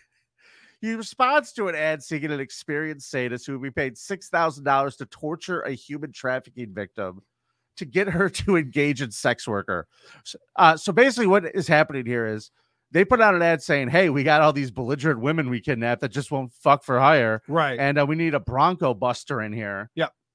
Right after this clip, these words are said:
Speaker 2: Get, get these women in line. Let's go.
Speaker 1: Yeah, it turned out to be the federal sting. And the ad was posted by,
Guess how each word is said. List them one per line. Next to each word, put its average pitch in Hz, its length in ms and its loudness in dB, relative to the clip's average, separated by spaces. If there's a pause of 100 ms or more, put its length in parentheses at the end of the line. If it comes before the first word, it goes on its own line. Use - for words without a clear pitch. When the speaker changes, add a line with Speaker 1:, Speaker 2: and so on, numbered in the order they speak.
(280)
Speaker 2:
Get, 160 180 -8
get 175 140 -2
these 165 140 -2
women 156 200 -2
in 139 60 -6
line. 131 260 -4
Let's 113 160 -14
go. 123 240 -6 (720)
Speaker 1:
Yeah, 170 160 4
it - 80 -4
turned 247 160 2
out 254 120 4
to 185 80 -8
be 170 100 0
the 151 160 -2
federal 156 420 0
sting. 131 500 -6 (480)
And 160 140 0
the 160 120 0
ad 160 180 6
was 143 140 -6
posted 147 400 -2
by, 135 360 0